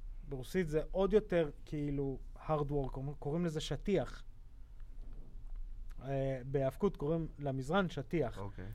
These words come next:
Speaker 1: ואז תחשוב שכאילו זה אפילו לא מזרן, מזרן זה משהו נוח
Speaker 2: כן,
Speaker 1: לפעמים.
Speaker 2: כן.
Speaker 1: זה שטיח, זה כאילו
Speaker 2: לא, זה באסה.
Speaker 1: זה הארדקור,
Speaker 2: להת-,
Speaker 1: אז
Speaker 2: להתאבק על שטיח זה
Speaker 1: כן,
Speaker 2: באסה.
Speaker 1: אז הוא אומר, "אני הייתי על שטיחים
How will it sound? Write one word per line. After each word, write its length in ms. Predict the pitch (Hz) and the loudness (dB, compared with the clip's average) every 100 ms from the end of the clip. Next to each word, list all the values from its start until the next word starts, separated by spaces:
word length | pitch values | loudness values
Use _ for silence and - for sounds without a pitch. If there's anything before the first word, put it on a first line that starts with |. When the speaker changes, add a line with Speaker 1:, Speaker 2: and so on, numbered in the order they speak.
| - | -2
Speaker 1:
ואז 160 | 143 147 | 0 2
תחשוב 320 | 170 - 233 | 4 8 8
שכאילו 340 | 214 185 165 | 6 2 4
זה 100 | 139 | 4
אפילו 240 | 131 208 220 | 2 6 6
לא 80 | 208 | 8
מזרן, 380 | 160 151 139 | 6 4 4
מזרן 260 | 135 139 185 | 2 4 4
זה 100 | 165 | 4
משהו 320 | 165 170 170 | 4 2 2
נוח 260 | 160 175 - | 8 8 8
Speaker 2:
כן, 80 | 123 | 0
Speaker 1:
לפעמים. 300 | 104 131 120 | 0 0 -2
Speaker 2:
כן. 40 | - - - | -4 -8 -8
Speaker 1:
זה 100 | 127 | -6
שטיח, 640 | 127 127 - 240 170 - 131 | -4 -4 2 4 4 2 -2
זה 120 | 139 | -2
כאילו 460 | 131 139 135 135 | 0 0 0 0
Speaker 2:
לא, 120 | 131 104 | -2 -2
זה 180 | 107 101 | -4 -2
באסה. 300 | 107 107 - 156 | -2 -2 -4 -6
Speaker 1:
זה 240 | 139 143 | 2 8
הארדקור, 340 | 165 214 - 156 | 8 8 6 4
Speaker 2:
להת-, 100 | 143 | 4
Speaker 1:
אז 60 | |
Speaker 2:
להתאבק 380 | 151 147 147 160 | 2 4 4 4
על 60 | 143 | 2
שטיח 280 | 135 143 113 | 0 0 8
זה 40 | |
Speaker 1:
כן, 160 | 180 170 | 10 10
Speaker 2:
באסה. 120 | 156 | 8
Speaker 1:
אז 100 | 143 | 2
הוא 80 | 165 | 4
אומר, 240 | 240 214 | 4 4
"אני 140 | 190 254 | 4 4
הייתי 220 | 247 233 | 6 6
על 100 | 180 | 4
שטיחים 680 | - - - 208 247 269 | 2 0 2 6 6 6